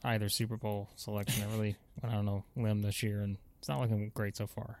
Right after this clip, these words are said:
Um, all right, to our quick picks. We'll roll through these quickly. Um, we start with the Thursday night game, and because we're gonna roll through quickly, don't get me started, Dylan, on the Kyle Pitts fantasy football, um, discussion. Uh, Falcons are three-point favorites on the road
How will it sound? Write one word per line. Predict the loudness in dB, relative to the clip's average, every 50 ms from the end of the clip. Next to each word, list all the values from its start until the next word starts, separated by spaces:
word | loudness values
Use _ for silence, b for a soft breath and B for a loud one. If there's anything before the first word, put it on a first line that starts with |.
| -12 -4
Um, | 2 4 6 6 6 4 2 0 b b b b b b b
all | 12 12
right, | 12 12 12
to | 10 10
our | 10 10
quick | 10 8 4 8
picks. | 6 6 6 6 4
We'll | 4 4 6
roll | 6 6 6 6
through | 6 4 6
these | 6 6 6 6
quickly. | 6 4 2 4 4 4 4 4 4 2 0 0
Um, | 0 2 2 2 2 2 2
we | 2
start | 4 6 6 6
with | 4 2 4
the | 6
Thursday | 6 6 6 6 6
night | 6 6 4 6
game, | 6 6 6 8 6 6 6
and | 4 4 2 -2 B B B B B B B B B B B B -4 -2
because | 4 8 8 8 8
we're | 8
gonna | 8 8 8 8
roll | 8 6
through | 6 6 4
quickly, | 6 4 4 4 6 4 4
don't | 4 4 2 2
get | 0 0
me | 0 0
started, | 4 4 4 4 4 2 2
Dylan, | 4 4 6 6 6
on | 6 6 6
the | 6 4 4 2 -2 -2
Kyle | 2 4 4 6
Pitts | 8 8 8 8 8 6
fantasy | 6 6 6 6 6 4 4 2
football, | 2 2 2 4 4 4 4 4 2 0 -2 -10 -14 -8 -2
um, | 0 2 2 2 2 2
discussion. | 2 2 4 4 4 4 6 4 2 2 2 -2 -4 -6 -2
Uh, | 0 0 0 0 0
Falcons | 8 10 10 12 12 10 8 6 6
are | 6
three-point | 6 6 4 6 4 2 2 4
favorites | 4 4 4 2 2 0 0
on | 0 2 0
the | 2 2
road | 4 6 6 6 6 6 4 0